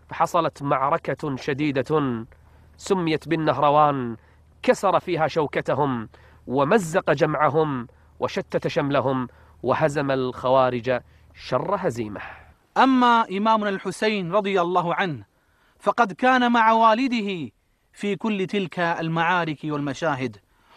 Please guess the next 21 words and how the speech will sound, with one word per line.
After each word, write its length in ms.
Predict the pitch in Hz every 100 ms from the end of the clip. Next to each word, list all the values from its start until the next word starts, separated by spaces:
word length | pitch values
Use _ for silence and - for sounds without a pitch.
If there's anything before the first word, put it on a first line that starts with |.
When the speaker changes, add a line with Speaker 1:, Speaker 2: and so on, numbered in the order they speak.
| -
Speaker 2:
وشهوده 680 | 185 185 233 233 302 254 233
لهذه 340 | 220 208 226 220
المواقع 640 | 208 220 269 262 302 - _ _ _
أكسبته 640 | 208 - - 180 214 - 190
صبراً 600 | - 233 156 185 196 135 - _ _
في 100 | 185
الشدائد 800 | 170 190 165 185 165 165 160 151 - _ _
إضافة 840 | 175 170 190 208 180 170 175 160 143 160
إلى 140 | 160
الشجاعة 640 | 143 - 139 151 151 135 131
والقوة، 640 | 143 135 - 285 269 175 - _ _ _ _ _ _
لكن 480 | 123 147 139 143 131
المبنية 800 | 139 139 120 135 185 160 123 101 _ _ _ _ -
على 180 | 123 139
الأخلاق. 720 | 131 - 123 151 131 - - _ _ _ _ _
فقد 280 | - 180 180
كان 320 | - 208 202
علي 440 | 170 170 220 196 196
رضي 400 | 175 202 202 185
الله 280 | 190 190
عنه 140 | 196